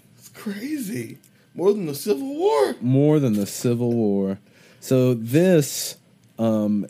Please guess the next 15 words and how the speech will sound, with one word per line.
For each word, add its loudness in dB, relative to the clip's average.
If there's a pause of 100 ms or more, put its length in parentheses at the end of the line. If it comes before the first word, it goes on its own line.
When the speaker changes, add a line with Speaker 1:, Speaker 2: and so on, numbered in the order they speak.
(160)
Speaker 2:
is 2
the 0
Times 0
Malta, -2
and 0
then 0
this -2
is -2
from 0
Wednesday, 2
September 0
fourteenth, 0
two 0
thousand 0
eleven, 2